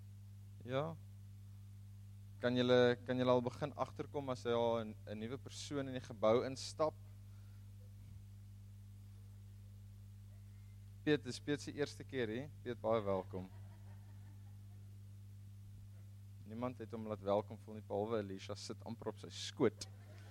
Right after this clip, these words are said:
Maar sy doen dit. So as jy haar ken, dis, dis hoe sy is. Ehm, jy rekord, né?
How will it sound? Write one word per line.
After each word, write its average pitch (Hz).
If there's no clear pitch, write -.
Maar 110
sy 110
doen 101
dit. 90
So -
as 98
jy 113
haar 98
ken, 107
dis, 98
dis 95
hoe 92
sy 92
is. -
Ehm, 123
jy 101
rekord, 101
né? 104